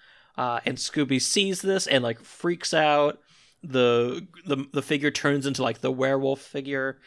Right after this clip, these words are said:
and chases Scooby down the hall. And then he wakes up, and we see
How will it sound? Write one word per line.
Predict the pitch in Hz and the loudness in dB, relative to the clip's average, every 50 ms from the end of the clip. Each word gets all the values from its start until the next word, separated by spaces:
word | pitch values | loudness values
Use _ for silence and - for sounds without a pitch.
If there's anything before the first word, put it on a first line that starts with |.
| - - - - _ | -20 -20 -20 -16 _
and | - 120 120 113 110 113 117 | -6 -2 -2 0 0 -2 -4
chases | 113 - - 139 151 147 - 156 143 - - | -6 -4 -2 0 0 0 0 -2 -2 -2 -2
Scooby | - 139 139 123 131 127 | 0 0 0 0 0 0
down | 117 127 120 120 123 | 2 2 2 2 0
the | 120 | -2
hall. | - - 139 123 123 120 120 123 120 _ _ _ _ _ _ _ - | -4 -4 -2 -2 -2 -2 -2 -4 -8 _ _ _ _ _ _ _ -8
And | 135 123 120 | -6 -4 0
then | 131 139 | 0 2
he | |
wakes | 147 190 214 220 - - | 2 4 2 2 2 2
up, | 277 240 - - - _ _ _ _ _ | 2 2 0 -2 -8 _ _ _ _ _
and | - 127 123 123 | 0 0 2 2
we | 127 123 | 2 0
see | 123 - - - 151 143 143 143 139 135 135 135 - | 0 0 -2 -2 0 0 0 2 2 0 -2 -4 -6